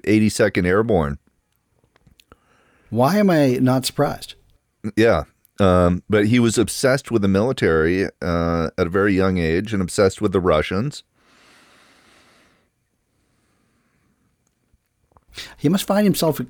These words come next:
Speaker 2: quite the crossroads now where the, his former
Speaker 1: <laughs>
Speaker 2: enemies, the Russians, are now friend of the,
Speaker 1: Are
Speaker 2: uh,
Speaker 1: now his,
Speaker 2: the president.
Speaker 1: are now our allies, yeah.
Speaker 2: <laughs>
Speaker 1: Our best, our best friends.
Speaker 2: Best
Speaker 1: Wolver-,
Speaker 2: buds.
Speaker 1: okay, so they're tagging stuff, yeah.
Speaker 2: Yep.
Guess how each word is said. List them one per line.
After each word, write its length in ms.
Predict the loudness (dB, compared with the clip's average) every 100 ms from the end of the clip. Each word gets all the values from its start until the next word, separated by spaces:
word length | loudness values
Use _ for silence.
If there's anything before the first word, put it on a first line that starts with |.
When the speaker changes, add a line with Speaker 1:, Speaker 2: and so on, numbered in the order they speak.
| -4
Speaker 2:
quite 200 | -2 -2
the 60 |
crossroads 680 | -2 -2 0 2 4 4 4
now 240 | 2 4 4
where 340 | 4 2 0 -4 -12 0
the, 240 | 4 4 4
his 160 | 2
former 320 | 2 4 4
Speaker 1:
<laughs> 40 | 4
Speaker 2:
enemies, 340 | 2 4 4
the 100 | 4
Russians, 500 | 2 2 2 2 4
are 80 | 2
now 180 | 2 0
friend 400 | 2 2 4 4
of 180 | 2 4
the, 120 | 4
Speaker 1:
Are 100 | 6
Speaker 2:
uh, 20 |
Speaker 1:
now 280 | 6 4 4
his, 140 | 2 0
Speaker 2:
the 120 | -2
president. 380 | 0 2 0 0
Speaker 1:
are 80 | 0
now 260 | 2 2
our 160 | 2 2
allies, 680 | 2 2 2 0 0 -2 -2
yeah. 420 | 0 0 -2 -4
Speaker 2:
<laughs> 760 | -8 -12 -12 -10 -8 -10 -14 -6
Speaker 1:
Our 160 | -2 -2
best, 500 | 0 0 -2 -8 -10 -4
our 100 | -2
best 340 | 0 -2 -2
friends. 340 | -8 -6 -4 0
Speaker 2:
Best 160 | 2 2
Speaker 1:
Wolver-, 140 | 2
Speaker 2:
buds. 280 | 2 0 2
Speaker 1:
okay, 80 | 0
so 180 | 0
they're 140 | 0 0
tagging 640 | 0 0 0 0 -2 -2
stuff, 520 | 0 2 2 0 -2
yeah. 260 | -2 0 -2
Speaker 2:
Yep. 160 | -6